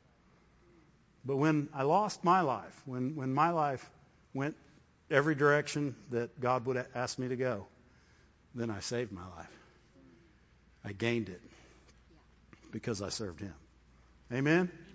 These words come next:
And, and if we do that, if we walk out these doors and we are Faith Life Church and we are Christians and children of God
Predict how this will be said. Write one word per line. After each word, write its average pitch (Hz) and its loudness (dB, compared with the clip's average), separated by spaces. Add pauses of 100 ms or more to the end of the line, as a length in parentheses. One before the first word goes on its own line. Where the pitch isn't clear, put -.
(400)
And, 139 -2
and 147 2
if 147 0
we 160 6
do 214 6
that, 175 2 (200)
if - -4
we 135 4
walk 175 4
out 180 2
these 151 0
doors 151 2 (260)
and 131 0
we 165 6
are 160 8
Faith 170 2
Life 151 0
Church 156 -2
and 123 0
we 143 0
are 147 2 (220)
Christians 131 -2
and 113 -2
children 143 0
of 123 -4
God 139 2